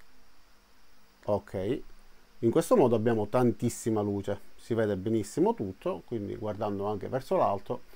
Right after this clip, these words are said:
questo ane-, anello riesce ad illuminare benissimo tutto il resto. Mettiamo la modalità turbo, che secondo me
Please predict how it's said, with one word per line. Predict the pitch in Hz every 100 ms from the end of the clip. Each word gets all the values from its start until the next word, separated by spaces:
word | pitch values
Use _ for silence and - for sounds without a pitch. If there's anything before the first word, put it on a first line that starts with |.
| - - - -
questo | 143 -
ane-, | 165 139 131
anello | 127 147 139 120 113
riesce | 113 123 113 - 110
ad | 104 107
illuminare | 117 117 117 107 101
benissimo | 110 120 107 - 104
tutto | 104 131 -
il | 101
resto. | 95 92 - - - - -
Mettiamo | 131 180 160
la | - 120
modalità | 120 120 117 117 202
turbo, | 185 110 95 98 - -
che | 104 -
secondo | - 107 107 104
me | 101 98 95